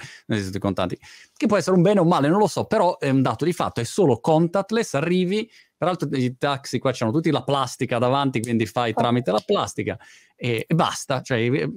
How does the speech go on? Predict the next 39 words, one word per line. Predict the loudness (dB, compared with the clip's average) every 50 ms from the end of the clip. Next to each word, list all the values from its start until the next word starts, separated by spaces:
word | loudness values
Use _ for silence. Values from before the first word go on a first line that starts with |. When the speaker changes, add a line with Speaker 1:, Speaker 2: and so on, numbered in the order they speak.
| -12 -6
Speaker 1:
passi, | -2 -2 -2 -2 -2 -4 -2
continui | 0 0 0 2 2 2 4 4 4 4 2 2 2 2
a, | 0 0 0
a, | 0 -2 0 0 0 0 0 0 -2
a | -2 -4 -6 -8 _ _ _ _ _ _ -8
fare | -4 -2 0 0 0 0 0 -2
sto | -4 -4 -2 -2
gesto, | 0 0 -2 -4 -4 -4
io | -4
non | -2 -2
so | -2 -4 -4
come | -4 -6 -6
si | -6 -8
chiami, | -10 -8 -6 -4 -2
non | 0 2 2
è | 2
swipeare, | 2 2 2 2 2 2 0 0 0 0 0 0 0 0
ma | 0 0 0 -2
è | -4 -6 -6 -6 -8 -4
contactlessare | 0 2 2 2 2 0 -2 -4 -8 -6 -2 0 2 2 2 0 0 -2 0 0 0 2 0 0 -2 -2 -4
<laughs> | -6 -2 0
in | 2 2 2
giro | 2 0 -2 -2 -2 -2 -2 -2
qualunque | 0 0 0 0 0 -2 -4 -2
cosa. | -2 -2 -2 -2 -4 -6 -6 -8 -8 -8 -8 -10 -14 -20 -20 -20 _
E | -4 -2
hanno | 0 2 2 4 4 4
aumentato, | 4 4 4 2 0 0 0 -2 0 0
adesso | 0 -2 -2 -2 -4
mi | -4
sembra | -2 -2 -2
sia | 0 0 -2 -2
cento | -2 -2 0 0 0 0 0 -2
pound | 0 0 0 2 2 2 0 0 0 0
il | 0 0 0
massimale, | -2 -2 -4 -4 -4 -4 -4 -4 -6 -8 -10
prima | -14 -12 -10 -8
era | -8 -8
quaranta. | -8 -8 -12 -12 -14 _ _